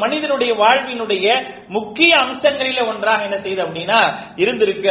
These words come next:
அப்படிங்கிறத நம்ம பார்க்கிறோம். அடுத்து மூன்றாவதாக உஸ்மான் இப்னு அஃபான் ரலியல்லாஹு அன்ஹு அவர்கள்ட்ட இருக்கக்கூடிய மிக முக்கியமான விஷயம் என்ன அப்படின்னா, அவங்கள மாதிரி செலவு செய்வதற்கு யாருமே கிடையாது. அவங்கள மாதிரி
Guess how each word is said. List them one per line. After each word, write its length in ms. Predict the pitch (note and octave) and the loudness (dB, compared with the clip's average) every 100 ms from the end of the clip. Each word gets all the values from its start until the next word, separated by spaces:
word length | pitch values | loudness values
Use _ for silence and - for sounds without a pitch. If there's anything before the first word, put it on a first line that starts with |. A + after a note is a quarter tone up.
| E3 | 2
அப்படிங்கிறத 440 | E3+ F#3 E3+ F3 E3+ | 0 -4 -4 -4 -4
நம்ம 140 | C#3 C#3+ | -2 2
பார்க்கிறோம். 340 | C3+ G2 - - - - - _ _ _ _ - | 2 0 -10 -14 -20 -20 -20 _ _ _ _ 2
அடுத்து 260 | A3+ C#4 A3+ | 2 2 0
மூன்றாவதாக 640 | C#4 E4+ E4 C#4 A3+ G3 E3 F3+ - - - - _ _ _ | 0 4 4 4 2 2 2 -2 -6 -18 -20 -20 _ _ _
உஸ்மான் 380 | F3 - D4+ D4 | -10 2 4 4
இப்னு 160 | B3 A#3+ | 2 0
அஃபான் 400 | G#3+ A3+ B3 A#3 F#3+ | -2 2 4 4 0
ரலியல்லாஹு 460 | G3 G#3+ G#3 G3+ | -4 -2 2 2
அன்ஹு 100 | F#3+ | 2
அவர்கள்ட்ட 320 | F#3 F3 E3 F3 | -2 -4 -6 -4
இருக்கக்கூடிய 540 | G3 G#3 G3 F#3+ F3+ E3+ D#3+ C#3+ - - E3 | -4 -4 -6 -8 -4 2 2 2 -4 -12 -4
மிக 100 | B3+ | 0
முக்கியமான 600 | C#4+ C4 A#3 C#4 B3+ C4 B3+ | 0 -2 -4 -2 0 0 0
விஷயம் 380 | G#3+ A3+ G#3+ F#3 | -4 -6 -6 -6
என்ன 100 | F#3 F#3+ | -2 0
அப்படின்னா, 360 | D#3+ D#3+ E3+ F#3 C#3 C#3+ - - - B2+ | 0 -2 0 0 0 -2 -10 -20 -4 0
அவங்கள 320 | F3 G#3+ G3+ F#3+ | 2 0 -2 0
மாதிரி 280 | F#3 F#3+ G#3 A#3 - - - | 0 -2 -2 -6 -12 -18 -10
செலவு 280 | E3 A3 A#3 G#3 | -6 -4 -4 -4
செய்வதற்கு 500 | F#3 D#3+ D3 C#3+ - | -6 -6 -6 -8 -4
யாருமே 360 | D3 C#3 C#3+ D3 | -2 0 -2 -6
கிடையாது. 280 | B2 G#2 - - - _ _ _ _ _ _ _ _ _ - A2 | -8 -10 -12 -18 -20 _ _ _ _ _ _ _ _ _ -6 0
அவங்கள 260 | D3 F3+ F3+ | 4 4 4
மாதிரி 240 | G3 G3+ | 4 4